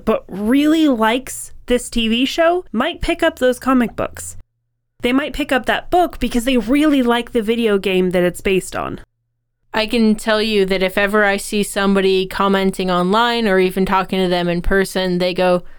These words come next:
Speaker 2: "My grandson loves video games,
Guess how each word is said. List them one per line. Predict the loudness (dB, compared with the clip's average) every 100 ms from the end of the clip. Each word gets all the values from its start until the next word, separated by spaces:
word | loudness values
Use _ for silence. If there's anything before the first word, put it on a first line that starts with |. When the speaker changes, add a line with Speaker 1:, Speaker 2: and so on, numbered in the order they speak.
| -18 -4
Speaker 2:
"My | -2 -2
grandson | -2 -2 0 -2 0 0 2 0 0
loves | 2 2 2 -2 -4
video | -2 0 0
games, | 0 0 2 0 0